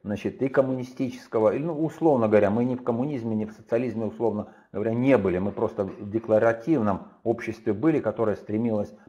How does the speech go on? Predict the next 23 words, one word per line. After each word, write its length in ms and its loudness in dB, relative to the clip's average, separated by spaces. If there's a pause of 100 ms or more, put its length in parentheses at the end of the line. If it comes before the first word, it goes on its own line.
построить 640 2
социалистическое 960 -2 (220)
общество 640 -2 (360)
и, 300 2
э, 480 0
декларировало, 720 2
что 220 -6
оно 140 -4
в 40 -12
какой-то 400 -2
момент 320 -2 (420)
<clears throat> 0 -
выйдет 580 2
в 40 -18
светлое 300 2
будущее, 440 -4
построит 420 -4
коммунистическое 640 -4
общество. 320 -14 (560)
Декларации 600 6
были 260 2
все 240 -2
неплохие, 600 -2